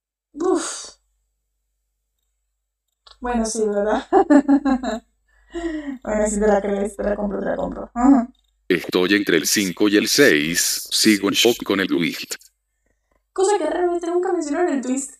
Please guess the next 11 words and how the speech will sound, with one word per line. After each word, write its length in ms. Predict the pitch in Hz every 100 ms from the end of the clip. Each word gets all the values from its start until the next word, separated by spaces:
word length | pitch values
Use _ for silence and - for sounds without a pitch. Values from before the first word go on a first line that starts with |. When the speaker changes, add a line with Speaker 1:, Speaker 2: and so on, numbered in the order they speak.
| -
Speaker 1:
en 120 | 247
este 120 | 247
episodio. 440 | 240 247 226 220 254 - - _ _ _ _ _ _ _ _ _ _ _ _ _ _ _ _ _ _ _ _
En 80 | -
este 100 | 262
capítulo 300 | 302 277 302
no 120 | 285 302
mencionaron 440 | 302 254 277 277
el 60 | 247
plot 180 | 226
twist. 300 | 220 208 -